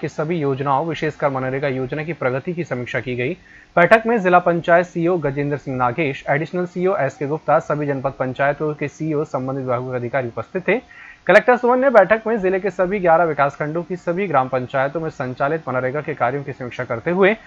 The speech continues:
जॉब कार्डधारियों की उपस्थिति, निर्धारित लक्ष्य, सृजित रोजगार,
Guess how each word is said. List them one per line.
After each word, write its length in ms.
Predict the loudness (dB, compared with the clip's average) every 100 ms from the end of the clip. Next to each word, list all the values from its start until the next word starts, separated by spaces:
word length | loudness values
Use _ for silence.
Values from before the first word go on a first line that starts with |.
| -20 -10
जॉब 440 | 2 8 10 10 6
कार्डधारियों 600 | 6 6 6 0 0 -2
की 100 | -4
उपस्थिति, 560 | -4 -4 -4 -4 -4
निर्धारित 480 | -2 -2 0 0 0
लक्ष्य, 380 | 0 -2 0 -6
सृजित 360 | -4 -4 -4 -6
रोजगार, 520 | -6 -2 6 6